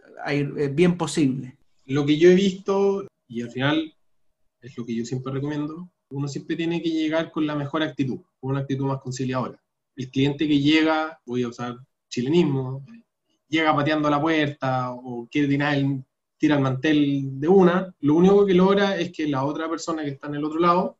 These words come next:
Speaker 2: se ponga a la defensiva. Por eso, como bien le pusiste en el capítulo, eh, expectativas, eh, o la sobreexpectativa inmobiliaria,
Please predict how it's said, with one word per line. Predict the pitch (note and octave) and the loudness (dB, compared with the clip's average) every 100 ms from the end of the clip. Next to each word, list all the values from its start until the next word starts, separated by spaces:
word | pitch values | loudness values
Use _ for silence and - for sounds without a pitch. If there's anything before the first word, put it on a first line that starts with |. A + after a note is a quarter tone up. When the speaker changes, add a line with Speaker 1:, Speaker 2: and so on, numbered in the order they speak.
| _ | _
Speaker 2:
se | - | -2
ponga | D3+ F3+ | 4 6
a | E3+ | 6
la | |
defensiva. | D#3+ D#3+ E3+ F3+ A2+ - _ | 2 0 0 0 0 -6 _
Por | C3 | -2
eso, | C#3+ C#3 E3 E3 _ _ | -2 0 -2 -4 _ _
como | A2+ G#2+ G#2+ G#2+ A2+ | -10 -8 -8 -10 -10
bien | B2 C3+ | -6 -2
le | |
pusiste | C3 C3 - | -2 -4 -8
en | C3 | -10
el | B2+ | -6
capítulo, | C3 C#3 C#3+ C#3+ C#3 | -4 -2 -2 -2 -8
eh, | C#3+ C3+ _ _ | -16 -20 _ _
expectativas, | - - - - B2+ E3 E3 D#3 - _ _ | -16 -12 -12 -4 2 4 4 0 -8 _ _
eh, | D3 C#3 C3 B2+ | -14 -10 -8 -8
o | B2 | -6
la | B2 | -6
sobreexpectativa | - D3+ D3 C#3+ C3+ B2 D3 E3+ | -4 -2 -2 -4 -10 -2 0 0
inmobiliaria, | D#3+ D#3 E3+ F3+ D#3 C#3+ F3+ | 0 0 4 6 6 2 -6